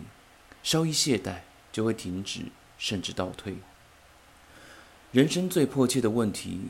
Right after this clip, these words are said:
就是如何使这三者同时成长，免得马齿徒增，光阴空过。所谓寸阴是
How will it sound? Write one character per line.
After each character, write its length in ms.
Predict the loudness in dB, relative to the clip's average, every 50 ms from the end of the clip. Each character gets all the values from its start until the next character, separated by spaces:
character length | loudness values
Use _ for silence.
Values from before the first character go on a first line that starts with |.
| -12 -8 -2
就 120 | -2 -2
是 220 | 0 0 -2 -2
如 180 | -2 -2 -2 -2
何 200 | -2 -2 -2 0
使 280 | 0 0 -2 -4 -6 -8 -6
这 160 | -4 -4 -4
三 400 | -4 -6 -4 -4 -2 -2 -2 -4
者 200 | -4 -4 -6 -6 -8 -12
同 340 | -16 -12 -8 -6 -6 -4 -4
时 220 | -4 -4 -6 -6
成 340 | -8 -8 -8 -8 -8 -8 -4
长， 180 | -4 -4 -4 -6 -10 -18 -20 -20 -20 -20 -20 -20 -20 -20 -20 -20 -20 -20 -20 -20 -20 -20 -20 -20 -20 -20 -20 -20 -20 -20 -20 -20 -20 -18 -2
免 240 | 2 4 4 4 4
得 100 | 4 2
马 320 | 2 2 -2 -2 -2 -4
齿 340 | -4 -2 -2 -2 -2 -4 -8 -10
徒 320 | -14 -12 -10 -8 -8 -8 -8 -2
增， 400 | 0 0 0 0 -2 -4 -8 -12 -16 -20 -20 -20 -20 -20 -20 -20 -8 -2
光 400 | 0 0 0 0 -2 -2 -2 -2
阴 260 | -2 -2 -2 -2 -4
空 320 | -6 -6 -6 -6 -6 -6
过。 280 | -6 -6 -6 -6 -6 -8 -12 -18 -20 -20 -20 -20 -20 -20 -20 -20 -20 -20 -20 -20 -20 -20 -20 -20 -20 -20 -20 -16 -8
所 220 | -4 -2 0 2
谓 180 | 2 2 2 2
寸 500 | 0 -2 0 2 2 2 2 2 0 0 0
阴 340 | 0 0 0 -2 -4 -8 -12 -16 -20 -20 -20 -18
是 240 | -14 -10 -10 -10 -10